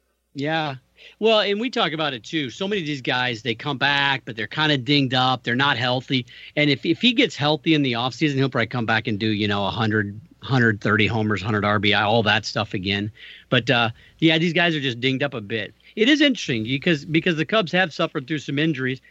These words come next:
The Yankees, you know, with missing guys for a long time, they still are gonna maybe win a hundred games.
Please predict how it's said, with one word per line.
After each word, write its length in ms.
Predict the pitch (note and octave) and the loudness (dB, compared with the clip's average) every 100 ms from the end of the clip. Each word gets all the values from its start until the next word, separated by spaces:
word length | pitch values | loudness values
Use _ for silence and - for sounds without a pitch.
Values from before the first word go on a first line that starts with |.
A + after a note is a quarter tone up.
| _ | _
The 100 | C3+ | 2
Yankees, 560 | C3 C#3 E3 E3 F3 E3 | 4 6 4 2 0 0
you 80 | D3+ | 0
know, 180 | D#3 D#3+ | 2 0
with 160 | C#3 A#2+ | -2 0
missing 300 | C3+ E3 D3 | -2 0 0
guys 260 | D3 C#3+ | 2 0
for 80 | - | -2
a 60 | D3 | -2
long 260 | C3+ C#3 | -2 -2
time, 300 | C3+ C#3 C#3+ | -2 -2 0
they 120 | A#2+ A#2+ | -2 -4
still 320 | C3+ C3+ C#3 | -4 -4 -4
are 40 | |
gonna 180 | A2+ A#2+ | -4 -4
maybe 320 | G#2+ A#2+ C3+ | 0 2 2
win 160 | B2+ B2+ | 2 2
a 60 | |
hundred 480 | G2+ C3 C3 C3 A2+ | 2 4 4 4 0
games. 540 | A2 G#2+ A2 D3+ D#3+ | 0 0 0 -2 -4